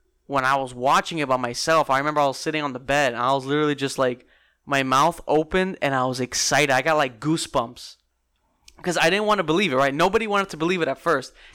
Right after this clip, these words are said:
Even, uh, Star Wars Theory, uh, when the X-Wing comes in the shot, and then, uh, Cara Dune is like, "Oh, uh, X-Wing? You know, what, uh,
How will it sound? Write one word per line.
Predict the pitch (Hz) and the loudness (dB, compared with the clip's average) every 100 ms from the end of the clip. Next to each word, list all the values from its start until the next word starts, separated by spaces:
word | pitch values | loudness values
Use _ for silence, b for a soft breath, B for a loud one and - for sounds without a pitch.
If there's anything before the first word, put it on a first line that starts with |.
| B | B
Even, | 147 160 151 | -2 0 0
uh, | 135 | 0
Star | - 165 226 | 0 2 2
Wars | 208 - | 2 0
Theory, | 143 123 117 113 b b b b | -4 -4 -4 -8 b b b b
uh, | - 135 123 | 0 2 2
when | 135 | 0
the | 135 - | 0 -2
X-Wing | 156 - 156 | -2 -2 -4
comes | - 139 131 | -2 -4 -4
in | 131 | -4
the | |
shot, | 117 165 147 117 - _ _ _ _ _ | -2 0 0 -2 -10 _ _ _ _ _
and | 139 | -4
then, | 135 131 - | -2 -4 -2
uh, | 131 123 117 | 0 0 0
Cara | - 143 151 147 | 0 2 4 2
Dune | 156 165 | 0 0
is | 143 127 | 0 0
like, | 120 117 | 0 0
"Oh, | 147 131 120 | 0 2 0
uh, | 110 - - | -2 -4 -4
X-Wing? | 127 - - 185 190 190 170 | -4 -4 -4 0 -2 -4 -2
You | 160 | 2
know, | |
what, | 147 170 | 4 4
uh, | 165 | 2